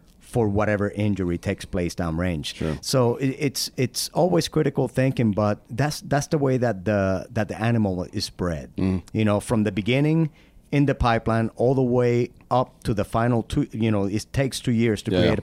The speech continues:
Speaker 1: pararescue man. At the end of the two years, that is ingrained in your head that you have to be thinking through things. You have to be thinking of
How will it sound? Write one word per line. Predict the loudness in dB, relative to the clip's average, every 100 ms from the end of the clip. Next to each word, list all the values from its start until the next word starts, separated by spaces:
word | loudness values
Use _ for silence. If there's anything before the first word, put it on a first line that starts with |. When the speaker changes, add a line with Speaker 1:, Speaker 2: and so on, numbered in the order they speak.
| 0
Speaker 1:
pararescue | 0 2 0 -2
man. | -2 -2 -4 -14 -4
At | 0 2
the | 2
end | 2
of |
the | 2
two | 2 2
years, | 4 4 2 0 -8 -12 0
that | 2
is | 2
ingrained | 2 2 4 4
in | 4 2
your | 2
head | 0 0 -4 -12 -8
that | -2 -2 0
you | 0
have | 0 0
to | -2
be | -2
thinking | 0 0 0 -2 -4
through | -6 -6
things. | -4 -4 -4 -4
You | -2
have | -2 -2
to |
be | -4
thinking | -2 0 0 0 0 -2 -12 -20 -6
of | -4